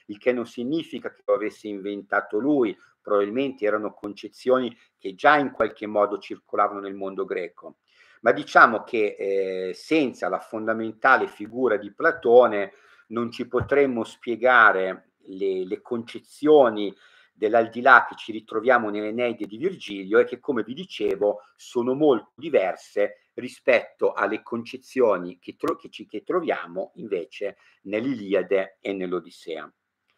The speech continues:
Ora chiudiamo un attimo il capitolo del mondo greco-romano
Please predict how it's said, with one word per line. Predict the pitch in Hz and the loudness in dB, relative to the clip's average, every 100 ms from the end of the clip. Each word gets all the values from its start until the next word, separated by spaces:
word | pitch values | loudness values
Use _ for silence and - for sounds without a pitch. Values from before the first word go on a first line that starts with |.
| _ - - | _ -2 6
Ora | 196 147 - - | 10 10 6 -6
chiudiamo | - 143 190 190 131 | -6 4 6 6 2
un | |
attimo | 120 123 - 120 117 110 - | 0 0 -6 -6 -4 -4 -8
il | - | -10
capitolo | - - - 131 135 113 | -10 -10 -14 -6 -2 0
del | 107 | -2
mondo | 104 107 104 | -6 -6 -4
greco-romano | 101 104 - 107 151 185 87 80 107 143 | -4 -4 -4 -4 0 2 2 0 -8 -8